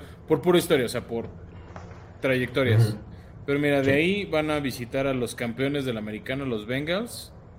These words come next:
Speaker 1: ¿no? Entonces, por ejemplo, esas semanas cinco, seis, siete están rudas. Luego en la semana ocho, Panteras, te digo, es uno de los que podrían llegar a ganar.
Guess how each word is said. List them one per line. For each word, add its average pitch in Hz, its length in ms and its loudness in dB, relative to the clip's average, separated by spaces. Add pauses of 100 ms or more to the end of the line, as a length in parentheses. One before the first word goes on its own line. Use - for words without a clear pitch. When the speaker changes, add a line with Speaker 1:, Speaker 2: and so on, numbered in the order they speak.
(440)
Speaker 1:
¿no? 123 120 -6
Entonces, 143 360 -4
por 139 120 -6
ejemplo, 131 220 2
esas 139 240 0
semanas 131 420 -2
cinco, 135 240 -6
seis, 120 160 -6
siete 131 180 -6
están 117 240 -10
rudas. 175 580 -4 (420)
Luego 147 240 6
en 139 80 2
la 123 100 4
semana 131 440 0
ocho, 135 600 0
Panteras, 143 440 0
te 139 80 0
digo, 123 80 2
es 113 100 -4
uno 151 140 0
de 139 40 0
los 120 140 -4
que - 80 -16 (160)
podrían 135 800 -2
llegar 117 240 -2
a 110 40 -4
ganar. 110 380 -6